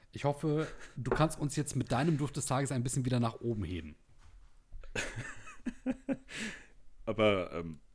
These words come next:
Speaker 2: hat er dann wirklich das Prädikat Duft des Tages verdient?
Speaker 1: Tja, das ist halt das, was ich heute getragen habe, ne? Das heißt ja nicht unbedingt, dass es heute das Beste sein muss, sondern das <laughs> Einzige, was ich so mehr oder weniger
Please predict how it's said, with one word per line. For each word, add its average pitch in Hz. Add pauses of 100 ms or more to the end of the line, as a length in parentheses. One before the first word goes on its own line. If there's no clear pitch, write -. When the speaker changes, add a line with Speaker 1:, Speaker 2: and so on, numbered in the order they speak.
(280)
Speaker 2:
hat 113
er 113
dann 98
wirklich - (220)
das -
Prädikat -
Duft -
des -
Tages 107
verdient? 82 (180)
Speaker 1:
Tja, 120 (240)
das 110
ist 123
halt 110
das, 98
was 120
ich -
heute 127
getragen 139
habe, 85
ne? 95 (600)
Das -
heißt 123
ja 131
nicht 131
unbedingt, 139
dass 120
es 131
heute 123
das 113
Beste 160
sein 95
muss, 101
sondern 120
das - (280)
<laughs> -
Einzige, 131 (760)
was 123
ich 120
so 117
mehr 110
oder 110
weniger 113